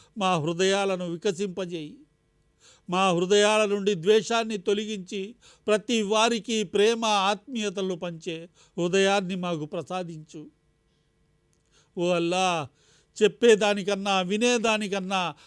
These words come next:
ఆచరించటం ద్వారా సత్కర్మలను చేసే దిశగా మా జీవితాలను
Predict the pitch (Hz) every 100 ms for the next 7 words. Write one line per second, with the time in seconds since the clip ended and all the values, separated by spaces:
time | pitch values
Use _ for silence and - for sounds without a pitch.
0 | _ 165 170 220 - 269 262 240 226 226
1 | 208 202 196 202 - 208 - _ 226 233
2 | 240 240 202 185 185 180 180 160 - -
3 | - 202 196 196 180 175 170 170 156 156
4 | 202 220 196 175 165 156 143